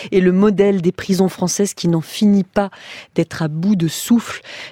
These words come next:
euh, mais n'a toujours pas expiré. Euh, François Besse, il y avait eu donc un grand mouvement des surveillants de prison en début d'année, suite auquel le gouvernement avait fait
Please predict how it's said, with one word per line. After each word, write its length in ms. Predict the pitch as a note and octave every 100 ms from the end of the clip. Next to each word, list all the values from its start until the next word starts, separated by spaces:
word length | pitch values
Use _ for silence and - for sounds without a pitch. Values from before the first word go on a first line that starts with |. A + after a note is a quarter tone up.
| -
euh, 100 | E3
mais 140 | E3
n'a 120 | D#3+
toujours 320 | D#3+ A3 F#3 C#3+
pas 180 | G#3 - _
expiré. 720 | G#3+ - - - F3 D#3+ E3+ -
Euh, 220 | F#3 D#3+ E3+ -
François 420 | - F#3 - E3+
Besse, 360 | F3+ C4 - -
il 120 | E3
y 40 |
avait 180 | D#3 E3
eu 100 | F#3
donc 200 | E3+ E3
un 140 | D#3 D3 - - -
grand 200 | F3+ G3
mouvement 500 | G#3 G3 E3+ F#3 F#3
des 100 | E3
surveillants 460 | D3+ - D#3 D#3 D3+
de 40 |
prison 460 | D#3 E3+ E3 F#3+ A#3
en 100 | F3+
début 240 | D#3+ D3
d'année, 320 | D#3 D#3+ G#3+
suite 320 | B3 - E3 E3
auquel 280 | D#3+ F#3
le 140 | F3+ D#3
gouvernement 800 | D3+ E3 E3+ E3+ F3+ F3 F3 F3
avait 200 | D3+ D3+
fait 300 | - E3+